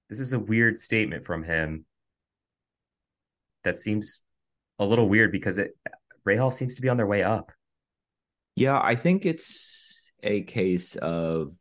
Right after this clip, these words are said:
Speaker 2: I don't know if Rahal is on the way up. I mean, they might, I guess, like,
Speaker 1: This, in
Speaker 2: theoretically,
Speaker 1: terms of
Speaker 2: they
Speaker 1: the
Speaker 2: might
Speaker 1: season
Speaker 2: really
Speaker 1: performance.
Speaker 2: Yeah. Yeah, right now they're, they're pretty garbage, minus, you know, they were okay at the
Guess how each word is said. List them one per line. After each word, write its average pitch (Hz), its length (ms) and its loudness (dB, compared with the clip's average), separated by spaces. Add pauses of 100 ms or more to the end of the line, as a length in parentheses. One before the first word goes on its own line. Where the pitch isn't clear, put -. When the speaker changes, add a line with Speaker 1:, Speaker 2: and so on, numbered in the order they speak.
(580)
Speaker 2:
I 110 120 2
don't 131 100 2
know 110 100 4
if 98 100 -2
Rahal 82 280 2
is 73 60 -4
on 73 120 0
the 73 60 -4
way 71 160 -2
up. 67 280 -4 (160)
I 95 80 -2
mean, 95 180 2
they 90 100 4
might, 82 260 2
I 78 120 0
guess, 92 320 -2
like, 80 220 -2
Speaker 1:
This, - 40 -14
in 120 160 4
Speaker 2:
theoretically, 78 180 2
Speaker 1:
terms 139 200 4
of - 80 2
Speaker 2:
they 110 60 4
Speaker 1:
the - 40 4
Speaker 2:
might 71 80 2
Speaker 1:
season 87 340 0
Speaker 2:
really - 160 -10
Speaker 1:
performance. 71 440 -4 (1000)
Speaker 2:
Yeah. - 140 0
Yeah, 78 100 -2
right 95 220 2
now 87 220 2
they're, 71 260 0
they're 67 140 0
pretty 71 240 -4
garbage, 67 500 -4
minus, - 800 -6
you 71 100 -2
know, 67 80 -2
they 67 80 0
were 69 240 0
okay 67 540 0
at 60 160 -4
the 62 320 -4